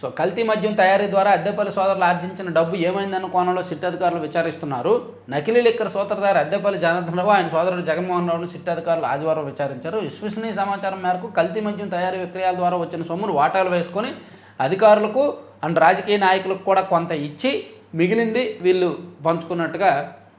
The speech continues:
వాళ్ళు ఇచ్చిన వాంగ్మూలం అన్నమాట. So, ఎవరెవరికి ఇచ్చారు, ఏ ఏ నాయకులకు ఇచ్చారు, ఏ ఏ అధికారులకు ఇచ్చారు అనేది కూడా బయటకు రావాలి. వస్తేనే బాగుంటుంది. ఏడ్చి ఏడ్చి ఇంకిన కన్నీళ్ళు.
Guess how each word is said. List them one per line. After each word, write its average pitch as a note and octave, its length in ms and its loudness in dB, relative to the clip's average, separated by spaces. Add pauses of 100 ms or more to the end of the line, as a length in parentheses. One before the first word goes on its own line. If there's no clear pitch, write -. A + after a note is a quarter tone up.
(100)
వాళ్ళు D#3 240 4
ఇచ్చిన E3+ 160 -2
వాంగ్మూలం D3+ 460 0
అన్నమాట. A2 320 -8
So, - 300 -4
ఎవరెవరికి G#3 540 4
ఇచ్చారు, F#3 300 2
ఏ F3+ 280 0
ఏ F#3+ 40 2
నాయకులకు F3 420 -2
ఇచ్చారు, F3 300 -2
ఏ E3 220 0
ఏ - 20 2
అధికారులకు D#3 500 -2
ఇచ్చారు D3 240 -6
అనేది D3 200 -2
కూడా G3+ 140 -2
బయటకు D#3+ 280 0
రావాలి. C#3 340 0 (680)
వస్తేనే F3+ 320 -4
బాగుంటుంది. D3 480 -2 (800)
ఏడ్చి F3 440 -6
ఏడ్చి E3 380 -8
ఇంకిన D#3+ 320 -8
కన్నీళ్ళు. C#3+ 420 -6